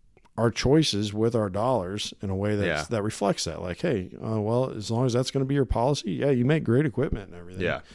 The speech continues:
Speaker 1: But I think I'm just gonna keep my old combine until, until this problem doesn't exist anymore.
Speaker 2: What I wanna reiterate that you're saying is,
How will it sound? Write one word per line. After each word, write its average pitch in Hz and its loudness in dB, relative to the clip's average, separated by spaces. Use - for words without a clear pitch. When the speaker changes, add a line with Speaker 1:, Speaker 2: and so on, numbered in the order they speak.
Speaker 1:
But 107 8
I 101 -2
think 135 6
I'm 131 8
just 113 2
gonna 113 4
keep - -2
my 104 -2
old 101 0
combine 90 -6
until, 98 -2
until 110 0
this 107 0
problem 120 6
doesn't 104 4
exist 92 0
anymore. 85 -6
Speaker 2:
What 117 8
I 127 10
wanna 123 8
reiterate 104 4
that 95 4
you're 90 -2
saying 98 4
is, 80 -4